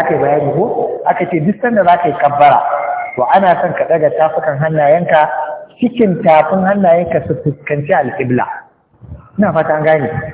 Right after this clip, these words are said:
Ba wai mutum ya rinka yin shi irin na coge haka ko yana ta juya hannu, a'a. Ka daga tafin yatsunka ka miƙar da su, su miƙe sama, tafin kuma ya kalli alƙibla. Ka haɗe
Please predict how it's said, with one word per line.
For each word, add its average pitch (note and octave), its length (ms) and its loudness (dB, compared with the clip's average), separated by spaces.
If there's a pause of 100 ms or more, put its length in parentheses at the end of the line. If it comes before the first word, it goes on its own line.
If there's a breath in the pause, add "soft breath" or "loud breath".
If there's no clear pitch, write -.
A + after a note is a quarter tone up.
(160)
Ba D#3+ 160 8
wai - 20 6
mutum G3 300 0
ya D#3+ 80 2
rinka F3+ 180 -2
yin F3 300 2
shi F3+ 260 0
irin F3 300 0
na E3 240 2 (400)
coge F3 320 6
haka F3+ 520 4
ko F3+ 140 4
yana F#3 300 4
ta F3 140 -2 (100)
juya F3 240 4
hannu, D#3+ 180 -2
a'a. C3+ 300 0 (400)
Ka D3 60 0 (100)
daga G#3+ 220 4 (100)
tafin D#3+ 320 0 (320)
yatsunka F#3+ 600 2 (240)
ka D3 60 -2
miƙar F#3+ 480 2
da D#3 120 6 (100)
su, B2 160 -2 (480)
su D#3 80 0
miƙe F#3+ 680 2
sama, G#3+ 300 4 (500)
tafin D#3 320 0
kuma F3+ 220 0
ya - 80 -6
kalli D3 160 0
alƙibla. C3 480 0 (360)
Ka F3 120 2
haɗe A3 320 4